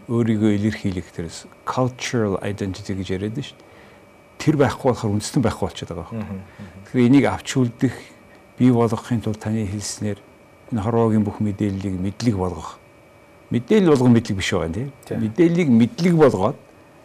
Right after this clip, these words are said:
Speaker 1: энэ процессд нь хүмүүс туслахын тулд, тийм ээ,
Speaker 2: Мгм.
Speaker 1: тодорхой чиглэлээр.
Speaker 2: Мгм.
Speaker 1: Ер нь бол ингээд мэдлэгчин боловсролын нэг хэсэг нь шүү дээ.
Speaker 2: Тийм.
Speaker 1: Э, боловсралгүйгээр амьдрал байх,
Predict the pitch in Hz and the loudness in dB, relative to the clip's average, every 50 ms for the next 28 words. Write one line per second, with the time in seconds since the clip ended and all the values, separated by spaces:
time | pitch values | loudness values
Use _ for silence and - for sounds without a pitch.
0 | - _ - - 175 196 196 160 - - 131 - - - 131 113 - - - 117 | -20 _ 0 4 6 6 6 4 2 -4 -6 -4 -2 -2 -2 -2 -2 -4 -6 -6
1 | 104 107 107 113 101 - - - - - - - - - - 113 101 - 92 90 | -4 -2 -2 -2 -2 -4 -8 -12 -10 -8 -8 -8 -4 0 0 0 0 0 -2 -6
2 | 90 - - 107 113 - - 95 92 107 - - - 101 98 - - - 104 104 | -4 -4 -4 -2 -2 -2 -2 -4 -4 -4 -4 -4 -6 -8 -8 -6 -6 -4 -2 -2
3 | 101 98 95 98 98 98 98 95 - - - - 113 107 80 92 98 104 - - | -2 -2 -2 0 0 0 -2 -4 -8 -14 -20 -16 -16 -16 -16 -16 -20 -20 -20 -20
4 | - - - - - - - - - - - 131 160 180 170 147 135 123 123 113 | -20 -20 -20 -20 -20 -20 -20 -20 -8 -2 2 4 4 6 6 6 6 6 4 2
5 | 110 110 107 104 113 123 123 127 131 120 - - - 131 120 113 113 - - 123 | 0 -2 -2 0 0 0 0 0 -2 -4 -2 2 4 4 6 6 4 4 2 0
6 | 101 95 117 104 101 98 85 80 78 - - - - 98 - - - - - - | 2 4 4 4 4 2 0 -4 -8 -8 -6 -4 -4 -4 -6 -6 -12 -16 -18 -14
7 | - - 113 107 117 - - - - - - - - - 101 90 101 107 110 107 | -10 -8 -8 -8 -8 -10 -16 -20 -20 -20 -20 -10 -4 -2 0 4 4 4 4 4
8 | 87 120 120 117 127 143 135 139 143 123 113 104 107 107 101 95 92 95 90 85 | 4 4 4 6 6 8 8 10 10 8 8 6 6 4 4 4 4 2 2 0
9 | - | -4